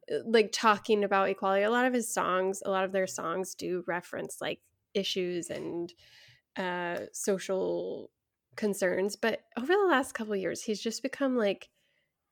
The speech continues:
this kinda bro-y, misogynoir, like, he's following, like, the Andrew Tates and kind of, like, making jokes that don't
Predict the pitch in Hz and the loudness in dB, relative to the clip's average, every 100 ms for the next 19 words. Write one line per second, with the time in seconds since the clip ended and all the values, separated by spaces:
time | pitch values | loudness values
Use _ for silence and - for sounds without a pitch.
0 | _ - 226 - - 233 269 302 302 220 | _ -2 -2 -2 0 2 6 6 6 4
1 | - - - 180 190 202 214 220 214 214 | 0 -10 -4 4 6 6 4 2 2 2
2 | 214 208 202 - - - 208 202 - 190 | 2 4 4 2 -6 -4 -2 0 2 2
3 | 190 202 185 175 175 180 185 180 170 - | 2 0 2 2 2 2 2 0 -2 -6
4 | - _ _ _ _ _ - 240 214 - | -16 _ _ _ _ _ -2 0 0 0
5 | 226 226 226 226 220 - 202 202 202 202 | 4 6 6 6 4 2 4 4 4 0
6 | 202 190 180 185 - 190 185 202 190 185 | 0 -2 0 0 0 -2 -2 -2 0 0
7 | 190 185 - - _ _ - - 220 226 | 0 -2 -6 -18 _ _ -12 -2 6 6
8 | 233 247 214 185 - 185 175 226 320 349 | 6 2 0 -2 -2 0 4 6 4 2
9 | - 208 - - 196 196 | 2 4 4 2 2 2